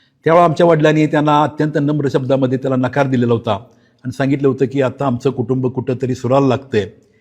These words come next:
हा मुलगा आमच्या हाताखाली आल्यामुळं आता आम्ही कुठंतरी प्रगती करतोय, अशा वेळेला हे सगळं नको,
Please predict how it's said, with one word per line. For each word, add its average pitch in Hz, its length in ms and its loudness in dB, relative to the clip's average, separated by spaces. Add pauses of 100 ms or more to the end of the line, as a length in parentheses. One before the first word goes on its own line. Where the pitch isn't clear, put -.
(200)
हा 135 120 -4
मुलगा 131 300 0
आमच्या 127 220 0
हाताखाली 123 360 -2
आल्यामुळं 123 380 -2
आता 123 160 -6
आम्ही 120 140 -4
कुठंतरी 123 260 -6
प्रगती 127 360 -4
करतोय, 117 380 -2 (440)
अशा 120 220 0
वेळेला 135 180 2
हे 127 140 0
सगळं 127 260 -2
नको, 113 540 0